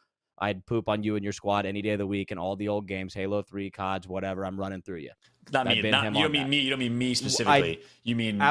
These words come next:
Speaker 1: Absolutely.
Speaker 2: the general
Speaker 1: But
Speaker 2: person in the
Speaker 1: g-,
Speaker 2: chat.
Speaker 1: generally speaking, and directly to you as well. The
Speaker 2: No.
Speaker 1: only game you got me on is Gears. You, you can have me on Gears. I never played it.
Speaker 2: Tish, you're an actual lunatic if you think you could have beat me in Halo two or Halo three. Lunatic.
Speaker 1: I got you.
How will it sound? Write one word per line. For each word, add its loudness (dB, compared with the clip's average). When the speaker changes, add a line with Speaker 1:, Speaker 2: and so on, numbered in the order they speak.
Speaker 1:
Absolutely. 2
Speaker 2:
the 0
general 2
Speaker 1:
But -4
Speaker 2:
person 2
in -2
the 0
Speaker 1:
g-, -2
Speaker 2:
chat. 4
Speaker 1:
generally 4
speaking, -2
and -2
directly 2
to -6
you -4
as -6
well. -8
The -2
Speaker 2:
No. 4
Speaker 1:
only -2
game -8
you -10
got -2
me -8
on -6
is -10
Gears. -8
You, -12
you -10
can -4
have -2
me -8
on -8
Gears. -14
I -20
never -14
played -8
it. -20
Speaker 2:
Tish, 2
you're 2
an -2
actual 2
lunatic 0
if -2
you 0
think -2
you -2
could 0
have -2
beat -2
me -4
in -6
Halo 0
two -4
or -2
Halo -2
three. -6
Lunatic. -2
Speaker 1:
I -6
got 0
you. -12